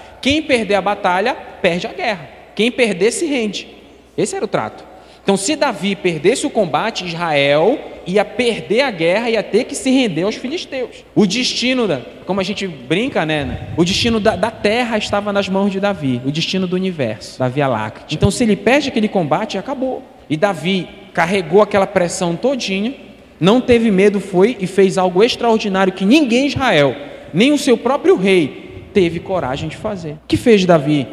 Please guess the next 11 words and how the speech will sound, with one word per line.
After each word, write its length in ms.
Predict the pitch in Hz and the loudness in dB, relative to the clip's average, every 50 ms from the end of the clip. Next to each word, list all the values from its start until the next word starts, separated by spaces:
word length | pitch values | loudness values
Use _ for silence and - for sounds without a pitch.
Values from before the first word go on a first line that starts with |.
| - - - | -12 -10 -2
alcançar 720 | - 131 143 - - 156 151 143 - - 202 190 190 180 | 0 0 0 0 -2 -4 -6 -6 -6 -8 -8 -6 -6 -6
esse 200 | 156 135 - - | -8 -8 -10 -8
patamar? 840 | 123 139 131 - 135 123 113 107 101 95 - - - - _ - - _ | -8 -8 -6 -6 -6 -6 -6 -8 -8 -10 -14 -18 -20 -20 _ -20 -6 _
Por 180 | - 285 269 285 | -2 0 0 -2
que 100 | - - | -4 -4
ele, 160 | 269 262 240 220 | -4 -4 -4 -2
como 260 | - 285 311 320 302 | 0 2 2 4 2
ele 80 | 277 | 0
conseguiu 460 | 254 - 269 254 - - 220 220 254 247 | 0 0 0 0 0 0 0 0 -2 0
fazer 280 | - 240 214 190 208 | 0 -2 0 0 0
isso? 380 | 196 196 202 202 - - - | -2 -2 -2 -6 -8 -10 -12